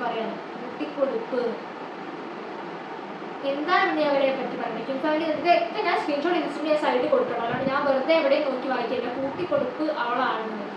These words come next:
അപ്പൊ എന്താണ് ഇതിലൂടെ ഉദ്ദേശിച്ചത്? അത്രയും, ഇത്രയൊക്കെ തരം താഴ്ന്ന, ഇത്ര ഒരു തേർഡ് റേറ്റ് കമന്റ് ഇടണമെങ്കിൽ എന്തായിരിക്കും? ഇവരെ നിലവാരം പുറത്ത് വന്നുകൊണ്ടിരിക്കുകയാണ്.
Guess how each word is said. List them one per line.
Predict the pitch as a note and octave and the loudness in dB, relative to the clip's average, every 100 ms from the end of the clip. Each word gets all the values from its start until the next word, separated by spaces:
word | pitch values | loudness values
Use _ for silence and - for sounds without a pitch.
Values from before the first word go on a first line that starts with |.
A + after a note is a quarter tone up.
| - - - C4+ | -10 -10 -10 -8
അപ്പൊ | D4 | -2
എന്താണ് | D#4+ C4+ C4+ D#4 F4 G#4 A4+ | 2 2 2 -2 0 2 2
ഇതിലൂടെ | G#4 F4+ | 2 2
ഉദ്ദേശിച്ചത്? | D#4 D4 D4+ | 0 -2 -4
അത്രയും, | - G#4+ A4+ A4+ - - - - | -4 -2 0 0 -4 -8 -10 -8
ഇത്രയൊക്കെ | - A#4+ A4+ G#4+ | -4 0 2 4
തരം | D#4 D#4+ | 4 2
താഴ്ന്ന, | D#4+ | 0
ഇത്ര | D#4 F4+ F#4 | 0 -2 -2
ഒരു | E4 | 0
തേർഡ് | - C4+ C4+ D4+ | 4 6 6 4
റേറ്റ് | D#4+ - | -2 -2
കമന്റ് | - B3 C4 | -2 -2 -4
ഇടണമെങ്കിൽ | C4+ B3 A#3+ B3 | -4 -4 -6 -6
എന്തായിരിക്കും? | A#3 D4+ C#4+ C4+ | -4 0 0 2
ഇവരെ | D4 E4+ | 2 2
നിലവാരം | C#4 C4+ D4 E4 F#4+ | 2 4 6 6 6
പുറത്ത് | D#4 C4+ D#4+ | 2 0 0
വന്നുകൊണ്ടിരിക്കുകയാണ്. | C4+ C4+ C4 A3 A#3+ G#3 G#3 - | 0 0 -2 -4 -6 -6 -6 -8